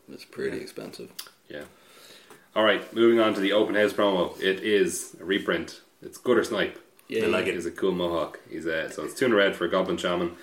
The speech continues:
Speaker 3: Whenever you cast an instant or sorcery spell, it deals two damage to each opponent, and it's a two two.
Speaker 2: Yes.
Speaker 3: It's a goblin. It's important.
Speaker 2: Oh, shit.
Speaker 1: Pretty cool card.
Speaker 3: Yep.
Speaker 1: Yeah, I like it in cube. Always like drafting the kind of stormy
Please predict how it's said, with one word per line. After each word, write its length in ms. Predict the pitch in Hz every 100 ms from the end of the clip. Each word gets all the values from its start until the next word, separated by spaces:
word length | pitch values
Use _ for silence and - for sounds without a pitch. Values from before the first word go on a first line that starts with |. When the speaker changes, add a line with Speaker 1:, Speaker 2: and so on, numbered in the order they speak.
| - - -
Speaker 3:
Whenever 180 | 131 120
you 80 |
cast 220 | 113 98 80
an 60 |
instant 240 | 92 95 85
or 60 | 80
sorcery 280 | 98 92
spell, 220 | 85 87 82
it 80 |
deals 180 | 80 78
two 140 | - 95
damage 240 | 87 82
to 60 | 82
each 100 | 78
opponent, 360 | - 101 104 82
and 100 | 76
it's 100 | -
a 40 |
two 120 | -
two. 180 | - - - _ _ _ _
Speaker 2:
Yes. 640 | - - - - - - _
Speaker 3:
It's 100 | -
a 20 |
goblin. 320 | 80 80 76 - _ _ _
It's 100 | -
important. 420 | - 85 - - - _ _ _
Speaker 2:
Oh, 40 | -
shit. 240 | - 110 - - _ -
Speaker 1:
Pretty 160 | 135
cool 200 | - 101
card. 260 | - 113 - - _ -
Speaker 3:
Yep. 260 | 95 - - - _ _ _ _ - - _ -
Speaker 1:
Yeah, 160 | 120 - -
I 80 | 90
like 180 | 107 107
it 60 |
in 80 | 104
cube. 300 | 107 120 127 - _ _ _ _ _ -
Always 280 | 107 107 95
like 160 | 95
drafting 360 | - 98 - 104
the 60 |
kind 140 | 101 104
of 60 |
stormy 500 | - 104 101 101 101